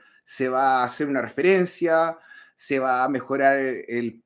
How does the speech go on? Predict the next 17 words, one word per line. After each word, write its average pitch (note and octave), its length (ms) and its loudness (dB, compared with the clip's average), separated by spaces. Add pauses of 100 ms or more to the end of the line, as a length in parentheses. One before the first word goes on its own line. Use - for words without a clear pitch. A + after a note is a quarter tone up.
pipeline, D#3 800 -2
que B2+ 260 -4
es B2+ 120 -6
básicamente C#3+ 1040 -6
como A2+ 340 -12
la A#2+ 160 -4
propagación B2+ 1000 -2
del D#3 180 -2
bloque. D#3+ 400 -2
Entonces, D3+ 480 -6
una D3 200 -4
vez D3 180 -6
que C#3 140 -10
le C3+ 100 -4
hice C#3+ 720 -6 (1120)
la C#3 160 4
transacción, E3+ 960 4